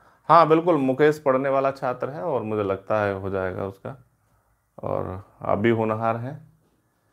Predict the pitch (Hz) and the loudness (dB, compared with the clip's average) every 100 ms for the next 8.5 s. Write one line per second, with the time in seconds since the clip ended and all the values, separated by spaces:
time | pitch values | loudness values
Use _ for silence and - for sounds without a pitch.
0 | _ _ _ 110 107 110 113 113 117 123 | _ _ _ 4 4 6 4 6 4 6
1 | 117 117 120 120 123 113 - 113 - 143 | 4 4 -2 -2 -4 -4 -4 -6 0 0
2 | 135 113 98 - 113 107 117 117 113 110 | 0 -2 -8 -6 -6 -2 -2 -2 -2 0
3 | 110 117 120 104 98 - _ _ - 104 | 0 -2 -4 -4 -4 -10 _ _ -16 -12
4 | - 104 107 101 - 98 95 98 104 101 | -4 0 2 2 0 0 2 2 2 0
5 | - 104 139 - _ _ _ _ _ _ | -2 -8 -10 -18 _ _ _ _ _ _
6 | _ _ _ _ - 107 107 117 110 113 | _ _ _ _ -6 -4 -2 0 2 2
7 | 110 117 117 123 123 120 123 139 139 117 | 2 2 2 2 2 2 2 2 2 0
8 | 76 101 110 107 104 | -2 2 4 4 2